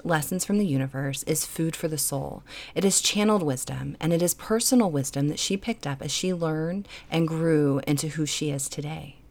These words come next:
Jennifer is well known and sought out. I have people from all over the world reaching out to me to provide a referral to her so that she can speak with them and, and they're able to meet her.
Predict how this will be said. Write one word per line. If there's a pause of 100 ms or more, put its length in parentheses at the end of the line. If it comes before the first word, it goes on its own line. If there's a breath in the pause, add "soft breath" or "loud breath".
(460 loud breath)
Jennifer
is
well
known
and
sought
out. (160)
I
have
people
from
all
over
the
world
reaching
out
to
me
to
provide
a
referral
to
her (280 loud breath)
so
that
she (360 loud breath)
can
speak
with
them
and,
and
they're
able
to
meet
her.